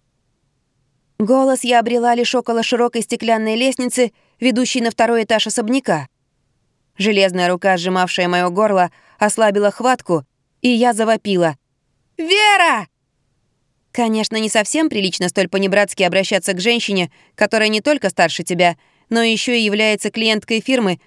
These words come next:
в которой ты работаешь. Но на отчество сил у меня не хватило.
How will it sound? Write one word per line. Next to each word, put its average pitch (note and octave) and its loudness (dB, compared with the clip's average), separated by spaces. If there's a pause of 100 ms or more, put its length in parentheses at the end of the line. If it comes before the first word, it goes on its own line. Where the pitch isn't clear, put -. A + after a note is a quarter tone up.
в - -20
которой A3 2
ты A3+ -4
работаешь. A#3 0 (760)
Но B3 0
на A#3 0
отчество G#3 -2
сил A3 -2
у G3+ 2
меня G3+ 2
не F#3+ -2
хватило. D#3 -4